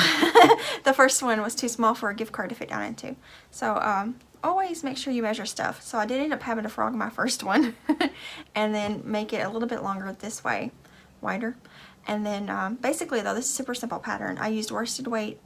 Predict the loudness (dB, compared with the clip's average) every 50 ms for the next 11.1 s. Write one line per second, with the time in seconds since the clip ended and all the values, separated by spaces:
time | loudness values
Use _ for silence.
0 | -16 -10 -8 -6 -4 -4 -4 -4 -6 -4 -4 -4 -4 -4 -6 -8 -10 -8 -8 -8
1 | -6 -8 -8 -8 -8 -6 -6 -6 -6 -6 -6 -6 -6 -8 -10 -12 -12 -12 -12 -12
2 | -14 -12 -10 -8 -10 -8 -10 -10 -14 -14 _ -20 -20 -20 -20 -20 -20 -20 -16 _
3 | -4 -2 0 0 0 0 -2 -4 -6 -8 -6 -4 -4 -2 -2 -4 -4 -6 -10 -12
4 | -14 _ _ -20 -20 -20 -20 -20 -8 -4 -4 -4 -2 -2 -2 0 0 2 2 2
5 | 2 0 -2 -2 -4 -2 -2 0 0 -2 -4 -6 -8 -6 -6 -6 -6 -6 -6 -6
6 | -6 -6 -6 -6 -8 -8 -8 -8 -6 -2 0 0 0 -2 -6 -10 -12 -12 -12 -12
7 | -10 -8 -8 -8 -10 -12 -18 -20 -20 -20 -20 -12 -8 -6 -4 -2 0 2 4 4
8 | 4 2 2 0 0 0 0 -2 -2 -2 -4 -4 -4 -4 -4 -4 -6 -6 -8 -6
9 | -4 -2 -2 -4 -4 -6 -8 -6 -4 -2 -2 0 0 0 -2 -2 -4 -8 -10 -8
10 | -8 -8 -8 -8 -8 -8 -8 -8 -8 -10 -10 -10 -10 -10 -8 -8 -8 -8 -8 -10
11 | -12 -14